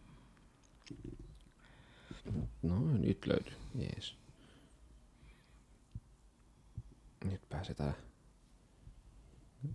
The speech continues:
merkkaamaan, että minne pitää mennä katsomaan.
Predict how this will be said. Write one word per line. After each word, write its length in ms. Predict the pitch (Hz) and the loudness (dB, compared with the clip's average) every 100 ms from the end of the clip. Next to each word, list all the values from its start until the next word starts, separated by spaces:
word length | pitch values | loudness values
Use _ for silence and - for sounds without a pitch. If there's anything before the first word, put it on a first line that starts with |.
| - | 8
merkkaamaan, 720 | 92 90 - - 82 80 78 | 10 10 8 10 12 12 10
että 160 | - 80 | 10 10
minne 380 | 85 92 85 | 12 12 12
pitää 360 | - - 73 71 | 10 6 8 8
mennä 420 | 76 82 78 71 80 - - - | 10 8 10 8 6 -2 -4 0
katsomaan. 560 | 82 - 73 65 58 | 0 4 4 6 4